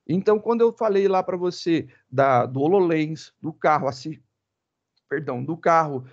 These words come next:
que dirige sozinho, do drone, tudo isso já está acontecendo. Quando eu falo pra vocês que nesse momento tá acontecendo inteligência artificial aqui, tá sim, com certeza.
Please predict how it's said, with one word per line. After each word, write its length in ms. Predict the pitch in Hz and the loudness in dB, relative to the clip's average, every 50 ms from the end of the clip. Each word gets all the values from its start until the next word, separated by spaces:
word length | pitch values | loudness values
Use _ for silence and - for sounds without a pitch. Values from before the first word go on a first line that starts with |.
| _ _ _ | _ _ _
que 100 | - 147 | -14 -10
dirige 400 | 147 165 156 151 151 139 147 135 | -8 -8 -8 -8 -8 -8 -8 -4
sozinho, 560 | - 165 165 160 135 151 151 151 147 139 139 | -2 0 0 0 -2 -4 -6 -6 -8 -8 -10
do 200 | 127 127 156 165 | -8 -8 -8 -6
drone, 600 | 143 147 151 156 156 151 151 147 147 147 143 - _ _ _ _ _ _ _ _ _ _ _ _ _ | -2 0 2 4 4 4 2 0 -4 -8 -10 -12 _ _ _ _ _ _ _ _ _ _ _ _ _
tudo 280 | - 277 320 320 262 220 | -4 -4 -4 -2 -2 -2
isso 480 | 202 202 262 339 - - - 156 131 127 - _ _ _ _ _ _ _ | -4 -4 -4 -6 -8 -12 -14 -14 -14 -16 -18 _ _ _ _ _ _ _
já 340 | 135 127 147 185 247 311 302 | -6 -2 0 2 2 2 0
está 360 | 254 - - - 214 208 208 | -4 -6 -8 -4 -4 -4 -4
acontecendo. 960 | - - 175 165 - - 175 165 - 156 143 - - 151 139 123 120 120 120 - _ _ _ _ _ _ _ _ _ _ _ _ _ _ _ _ _ _ _ _ _ _ | -4 -8 -12 -12 -12 -12 -14 -14 -12 -14 -14 -14 -14 -12 -10 -10 -10 -12 -14 -20 _ _ _ _ _ _ _ _ _ _ _ _ _ _ _ _ _ _ _ _ _ _
Quando 220 | - 208 226 247 | -2 -2 0 0
eu 80 | 285 302 | -2 -6
falo 340 | - - 220 208 214 214 | -4 -2 0 0 0 0
pra 140 | 208 202 208 | -2 -2 -4
vocês 420 | 190 196 185 - - 160 151 147 - | -4 -4 -4 -2 -2 -4 -4 -4 -6
que 140 | - 160 | -8 -6
nesse 560 | 147 151 151 160 202 262 311 - - - 320 302 | -6 -4 -2 0 0 0 0 -2 -4 -6 -6 -6
momento 680 | 277 285 294 285 254 214 202 202 196 180 170 - 151 | -4 -2 -2 -2 0 0 0 0 0 -2 -4 -6 -8
tá 300 | - _ 165 165 190 202 | -6 _ 0 2 2 0
acontecendo 800 | 202 - - 202 202 202 - 196 202 - - 190 190 185 175 | 0 -4 -6 -6 -4 -2 -2 -2 -2 -2 0 0 0 0 0
inteligência 720 | 180 175 - 190 185 180 170 165 165 170 196 233 - 214 214 | -2 -4 -2 -2 0 0 0 -2 -2 -4 -4 -4 -6 -8 -10
artificial 580 | 202 - - - 196 - - - 165 160 147 | -10 -12 -16 -16 -16 -8 -2 0 2 2 2
aqui, 380 | 139 135 - - 226 262 254 - - - _ _ _ _ - | 0 -2 -4 -6 -4 -4 -4 -6 -10 -18 _ _ _ _ -8
tá 220 | - - 262 302 | -4 -4 -4 -4
sim, 280 | - - - 247 269 269 | -6 -8 -6 -6 -6 -6
com 220 | - - 226 269 | -6 -8 -8 -8
certeza. 680 | 262 - - 285 - _ - 226 254 285 247 196 - - | -8 -8 -10 -10 -10 _ -8 -6 -4 -4 -4 -6 -10 -12